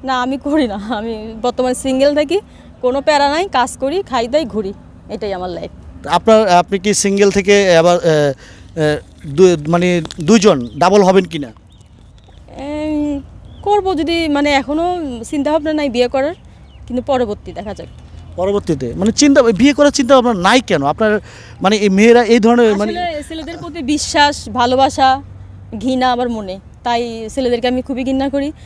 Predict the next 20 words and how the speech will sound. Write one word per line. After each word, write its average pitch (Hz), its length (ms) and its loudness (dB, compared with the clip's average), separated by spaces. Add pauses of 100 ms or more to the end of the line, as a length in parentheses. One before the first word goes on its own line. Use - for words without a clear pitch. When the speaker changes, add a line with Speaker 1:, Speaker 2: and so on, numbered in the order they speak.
(140)
Speaker 1:
কারণ 240 120 -4
Speaker 2:
আপনি 247 140 4
Speaker 1:
আপনার 254 140 0
Speaker 2:
কিন্তু 302 160 4
ছেলেদেরকে 311 440 4
পচাচ্ছেন। 294 500 4 (340)
Speaker 1:
না, 370 180 -6
না। 311 160 -10
Speaker 2:
সব 269 220 4
ছেলেরা 311 300 8
এক 262 100 2
না 294 100 4
কিন্তু। 233 360 -2
Speaker 1:
সব 349 180 -10
ছেলেরা 381 260 -8
এক 302 120 -8
না, 339 80 -12
সেটা 285 220 -10
আমিও 240 260 -6
জানি, 302 220 -4